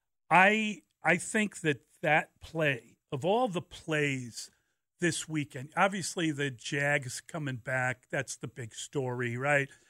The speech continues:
That was an historic lead they overcame, and congratulations to them. But, you know, the Chargers aided them in that con-, in that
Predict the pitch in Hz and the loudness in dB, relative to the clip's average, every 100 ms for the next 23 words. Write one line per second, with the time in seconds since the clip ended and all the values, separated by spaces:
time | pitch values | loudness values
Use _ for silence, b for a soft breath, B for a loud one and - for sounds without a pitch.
0 | b - 156 147 139 127 - - 156 143 | b -6 -6 -4 -6 -6 -8 -4 -2 0
1 | 135 131 123 139 143 127 131 127 120 - | -2 -6 -6 -4 -2 -2 -2 -2 -8 -6
2 | 143 139 131 131 120 113 113 b b b | -4 -2 -4 -4 -6 -6 -8 b b b
3 | _ _ - 156 147 135 143 135 127 - | _ _ -6 0 2 2 0 -4 -4 -6
4 | 127 - 135 113 110 95 _ 156 143 _ | -10 -8 -8 -8 -12 -18 _ 2 2 _
5 | _ _ _ _ _ 185 151 123 151 - | _ _ _ _ _ -2 0 -2 -4 0
6 | 190 151 151 131 - - _ 156 139 123 | 0 0 0 -4 -6 -16 _ -2 -2 -6
7 | 120 117 110 _ _ 135 123 123 - - | -6 -6 -8 _ _ -6 -4 -6 -8 -10
8 | 135 120 - - 123 127 | -6 -6 -8 -8 -6 -6